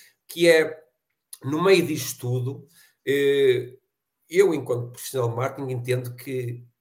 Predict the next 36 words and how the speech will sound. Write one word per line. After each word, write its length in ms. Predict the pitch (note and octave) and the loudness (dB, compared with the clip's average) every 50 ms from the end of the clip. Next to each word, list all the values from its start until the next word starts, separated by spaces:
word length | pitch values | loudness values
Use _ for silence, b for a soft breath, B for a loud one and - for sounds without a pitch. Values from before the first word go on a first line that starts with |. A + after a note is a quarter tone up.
| _ _ _ - | _ _ _ -8
as 120 | B2 A#2 | -6 -6
marcas 440 | A2+ A#2+ C3 C3 C3 - - - A#2 | -4 -2 -2 -2 -4 -4 -6 -6 -4
devem, 480 | A#2+ C3 C3 A#2+ B2+ B2+ B2 A#2+ B2 - - - | -2 -2 0 0 -2 -4 -6 -8 -12 -12 -6 -2
eh, 440 | B2+ B2 B2 A#2+ A#2 A#2 A2 A2 - - _ _ _ _ _ - | 0 0 0 0 -2 -4 -6 -8 -12 -20 _ _ _ _ _ -8
transmitir, 440 | B2 A#2+ A#2+ A#2+ A#2+ A#2+ B2 C3 B2+ | -8 -6 -4 -4 -6 -6 -6 -6 -6
acima 240 | A#2+ - - B2+ A#2 | -6 -6 -6 -6 -6
de 60 | A#2+ | -6
tudo, 140 | C3+ C3 - | -8 -10 -10
confiança, 520 | - C3+ C3 A#2+ B2 B2+ A#2+ G#2 - - - | -6 -4 -4 -4 -4 -4 -4 -4 -4 -6 -12
c-, 80 | - - - - A#2+ A#2+ - - | -14 -16 -18 -20 -20 -20 -16 -12
criar 300 | - A2 A#2 A#2 A2+ - | -8 -4 -4 -4 -4 -4
confiança 520 | - A#2+ A#2 - - A#2+ A2+ A#2 - B2 | -4 -4 -4 -4 -2 -2 -2 -2 -2 -4
no 140 | A#2 A2+ A2+ | -4 -4 -4
seu 300 | - - A#2+ A#2 G#2+ - | -4 -4 -4 -4 -6 -6
cliente, 540 | - - C3 A#2 A2 G#2 G2 F2+ F2 - F#2 | -8 -8 -8 -6 -6 -6 -8 -10 -12 -12 -10
não 120 | G2 G2 | -10 -10
é? 80 | G2+ - B B B B B B B | -10 -12 B B B B B B B
E 120 | A2+ A#2 | -6 -2
não 180 | A#2 A#2 A#2 A#2+ | 0 2 2 4
é 100 | B2 B2 | 4 2
só 240 | A#2+ - - C#3 C3 | 2 0 0 0 -2
através 360 | B2 - - - A2+ G#2+ G2 | -2 -4 -6 -8 -6 -6 -6
do 160 | - A#2 A#2+ | -8 -8 -10
produto, 540 | - A#2 G#2+ G#2+ C3 D#3+ E3 E3 - _ A#2 | -8 -8 -8 -6 -4 -4 -4 -6 -8 _ -10
da 80 | A2+ G#2 | -10 -10
qualidade, 720 | - - A2+ A2 A2+ A#2 B2+ C#3 D#3+ D#3+ C#3+ B2 A#2+ - - | -8 -8 -6 -6 -4 -2 -2 0 0 0 0 -2 -4 -8 -12
do 100 | A2+ G#2 | -12 -12
serviço, 640 | - - B2 A#2 A2 B2 C#3+ D#3 D3+ - - E3+ E3+ B B B B | -10 -8 -8 -6 -4 -4 -2 -2 -4 -6 -8 -10 -14 B B B B
mas 200 | - D#3 D#3+ D#3 | -4 -2 -2 -2
também, 440 | - - D#3 C#3+ D3 C#3+ D3 D#3 D#3 - | -2 -2 0 0 2 2 0 -2 -4 -4
e 300 | - D#3 D3+ D3+ C#3+ C3 | -4 -2 -2 -2 -4 -6
cada 240 | A#2+ - C3+ B2+ B2+ | -4 -2 0 2 2
vez 200 | B2 B2+ A#2+ A#2+ | 2 2 2 0
mais, 460 | A#2 A#2+ A#2+ B2 B2 B2+ - - - - | 0 0 0 2 2 0 -2 -4 -10 -14
através 640 | A#2+ - B2+ B2+ A#2 B2 B2+ C3 C3 A#2+ A#2+ A#2+ | -8 -4 -2 0 2 4 4 4 4 0 -4 -6
de 160 | B2 B2 B2 | -8 -8 -8